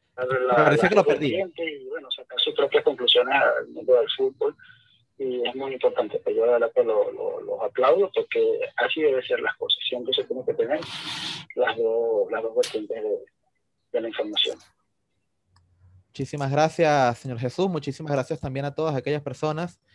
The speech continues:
Speaker 2: que nos están escuchando. Tenemos que estar pendientes a las redes sociales porque, eh,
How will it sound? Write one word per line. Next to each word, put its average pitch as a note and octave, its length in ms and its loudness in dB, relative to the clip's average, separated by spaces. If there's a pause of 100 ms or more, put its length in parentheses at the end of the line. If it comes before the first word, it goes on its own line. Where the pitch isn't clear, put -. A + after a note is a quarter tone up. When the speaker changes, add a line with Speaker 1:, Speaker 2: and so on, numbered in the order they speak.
(420)
Speaker 2:
que F3+ 200 2
nos F3+ 160 0
están D#3 220 0
escuchando. F3 500 -2
Tenemos E3 260 -4
que G3 80 -6
estar F#3+ 200 -2
pendientes F#3 720 -4
a C#3 100 -2
las C3+ 140 0
redes D3 200 0
sociales E3 460 -4
porque, B2 560 -4
eh, A#2 400 -2